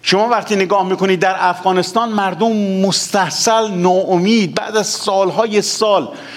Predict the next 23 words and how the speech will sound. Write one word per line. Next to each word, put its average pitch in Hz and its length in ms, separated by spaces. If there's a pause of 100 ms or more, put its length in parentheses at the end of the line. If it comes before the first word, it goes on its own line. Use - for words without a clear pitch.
(160)
نمی‌دونن 202 580
چطور 175 460 (240)
این 190 160
زندگی 170 520
رو 175 80
باید 160 240
ادامه 139 400
بدن. 98 380
اعتمادشون 226 720
کاملاً 220 380
از 190 320 (260)
نیروهایی 196 540
که 220 140
سالهای 202 560
سال 208 240
اونجا 175 280
بودن 175 180
از 156 160
دست 156 280
رفته 113 280
بود. - 240 (1000)
می‌دونید 220 320
چرا؟ 170 400